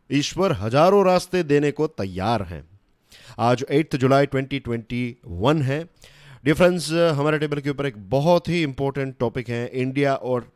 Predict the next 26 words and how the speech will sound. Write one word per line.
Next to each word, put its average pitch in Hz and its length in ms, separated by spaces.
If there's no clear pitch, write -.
टर्की 165 340
के 147 120
बारे 104 200
में 92 140
विस्तार 135 580
से 156 180
चर्चा 123 320
करने 107 220
वाले 107 240
हैं। 110 180
लेकिन 110 280
उससे 110 240
पहले 123 460
let 156 120
me 190 140
tell 160 220
you, 160 300
let 139 180
me 120 200
inform 175 320
all 156 160
of 131 120
you 127 100
guys 127 300
कि 127 120
अगर 160 380